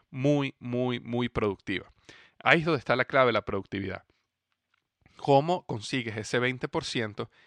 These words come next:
y enfocas toda tu energía en ese veinte por ciento y eliminas lo siguiente? ¿Por qué vas a eliminar lo siguiente? Porque realmente ca-, a medida que más esfuerzo haces a partir de ese veinte por ciento, realmente todo lo que estás haciendo es,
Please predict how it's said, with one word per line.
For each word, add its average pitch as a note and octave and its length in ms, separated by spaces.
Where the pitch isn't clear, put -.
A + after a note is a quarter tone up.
y C3 160
enfocas - 800
toda D#3 260
tu D3+ 180
energía A#2+ 500
en A2 140
ese A2 200
veinte C#3 260
por C#3+ 160
ciento A2 440
y D#3+ 160
eliminas C#3+ 760
lo B2 200
siguiente? G2+ 540
¿Por C3 180
qué E3 140
vas F#3 100
a G3 40
eliminar D3 280
lo E3 80
siguiente? D#3 420
Porque B2+ 420
realmente C#3+ 540
ca-, - 240
a C3 100
medida C3+ 360
que C3+ 200
más C#3 300
esfuerzo D3 440
haces C3 240
a A2+ 120
partir A2+ 260
de C#3+ 60
ese D3+ 160
veinte D3+ 220
por - 160
ciento, A#2 360
realmente C3 560
todo B2+ 260
lo C#3 120
que A#2 100
estás A#2 180
haciendo B2 420
es, G#2+ 240